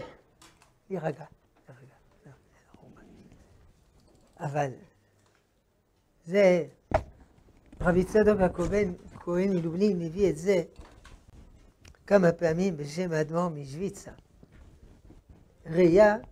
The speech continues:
ועלמא לא קני. שני חבר'ה יוצאים מבית הספר, אחד רואה על הרצפה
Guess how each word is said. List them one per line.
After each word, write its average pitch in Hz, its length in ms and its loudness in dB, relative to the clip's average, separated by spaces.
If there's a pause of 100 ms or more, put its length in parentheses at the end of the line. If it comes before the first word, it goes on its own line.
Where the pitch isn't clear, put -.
ועלמא 190 560 -4 (120)
לא 170 320 -2
קני. 160 320 -2 (1160)
שני 233 240 -2
חבר'ה 202 280 4
יוצאים 190 300 2
מבית 160 220 -2
הספר, 196 640 0 (800)
אחד 196 300 2
רואה 180 480 2 (560)
על 175 120 -4
הרצפה 160 640 -2